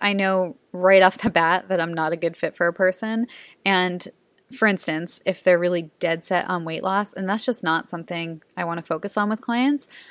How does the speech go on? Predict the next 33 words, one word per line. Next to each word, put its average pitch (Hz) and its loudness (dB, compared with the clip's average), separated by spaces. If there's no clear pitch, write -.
I'll 233 6
tell 277 4
them 277 4
straight 190 4
out 180 4
and 180 -4
offer 175 -4
potential 175 -4
referrals. - -4
Or 202 8
if - 0
what 208 4
they 208 2
need 190 -2
is 175 0
outside 185 2
of 180 -2
the 175 -8
scope 175 0
of 175 -6
what 175 2
I 170 2
can 170 -10
do 175 0
as 214 2
a 240 4
nutritionist 247 0
or 175 -2
what 170 -4
I 170 -4
can 170 -10
help 175 -4
with, 233 -4